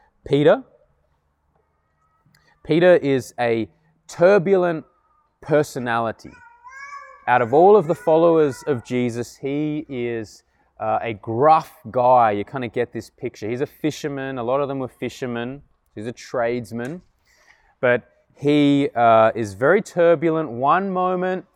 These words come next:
he is straight A student, praising the Messiah,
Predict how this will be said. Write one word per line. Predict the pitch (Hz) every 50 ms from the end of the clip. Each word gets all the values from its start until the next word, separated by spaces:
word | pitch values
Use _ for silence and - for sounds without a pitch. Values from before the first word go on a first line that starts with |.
| _ _ _ _ _ _ _
he | 165 170 196 196 180
is | 160 151 139 131 117 -
straight | - - - - - - - - 151 156 175 175
A | 170 165 165 151
student, | - - - - 127 127 131 127 135 131 - _
praising | - - - 139 139 156 175 190 196 175 131 160 165 156 147
the | 143
Messiah, | 143 135 135 - - - 139 123 123 127 127 123 123 127 151 202